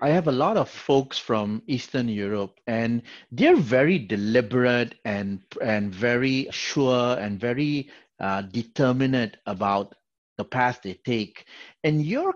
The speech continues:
kind of breaking the mold from a regular Eastern European who's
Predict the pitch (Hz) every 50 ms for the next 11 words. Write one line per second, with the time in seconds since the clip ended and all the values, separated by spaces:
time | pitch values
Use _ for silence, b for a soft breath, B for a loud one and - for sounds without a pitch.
0 | - - 269 285 302 240 139 107 98 92 110 123 143 170 170 - 220 208 170 123
1 | 101 101 107 110 117 123 127 131 135 139 139 135 - 127 113 110 110 110 107 107
2 | - - 110 104 117 127 127 123 135 139 135 131 131 123 92 107 113 107 - -
3 | 123 110 107 101 104 104 107 - - 123 117 110 113 113 120 117 117 117 113 -
4 | -